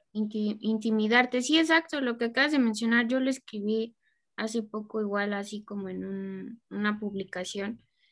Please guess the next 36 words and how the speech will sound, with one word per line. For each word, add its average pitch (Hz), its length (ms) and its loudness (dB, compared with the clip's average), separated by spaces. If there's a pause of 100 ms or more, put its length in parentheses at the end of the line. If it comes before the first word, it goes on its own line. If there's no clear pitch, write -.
(120)
de, 180 760 -6 (800)
ah, 226 160 8
le-, 214 220 4
yo 220 200 4
puse, 220 320 -2
"Llevo 285 260 8
días 269 280 4
preguntándome 226 600 2
por 190 240 -8
qué 220 440 2
a 214 120 -2
muchos 220 360 0
hombres 226 220 4
les 196 200 2
da 202 100 2
miedo 214 160 4
a - 20 0
las 196 140 0
mujeres 208 400 -4
con 196 180 -6
intelecto 202 560 -4
y 233 60 -6
que 202 140 -4
quieren 214 360 -2 (600)
menospreciarte 208 920 2
viéndote 214 440 2
solo 208 340 -2
como 196 360 -6
cuerpo 208 360 -2
objeto". 190 600 -6 (560)
Eh, 196 480 -2 (1080)
mi, 220 360 4
ah, 220 140 10
bueno, 220 220 10
yo 214 180 8
de, 214 220 4